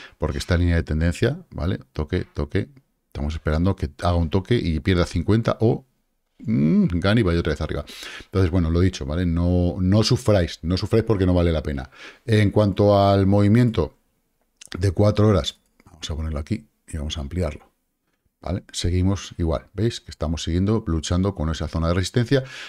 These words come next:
¿Cuándo vamos a poder ver si se rompe? Pues vamos a poder ver si se rompe en cuanto habla Nueva York.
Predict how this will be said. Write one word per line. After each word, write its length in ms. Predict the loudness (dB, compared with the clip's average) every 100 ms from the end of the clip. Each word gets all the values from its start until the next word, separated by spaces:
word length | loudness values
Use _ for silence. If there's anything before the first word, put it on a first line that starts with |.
| -18 0
¿Cuándo 400 | 2 4 4 4
vamos 280 | 2 2
a 80 | 2
poder 280 | 4 2 2
ver 240 | 2 0
si 100 | 2
se 140 | 0 2
rompe? 320 | 2 0 -2 -6
Pues 160 | -8
vamos 320 | -2 0 0 0
a 40 |
poder 160 | 0 -2
ver 180 | -2 -2
si 60 | 0
se 100 | 0
rompe 220 | 0 -2 -2
en 80 |
cuanto 240 | -2 0 2
habla 300 | 2 2 0
Nueva 260 | -2 0 0
York. 200 | -2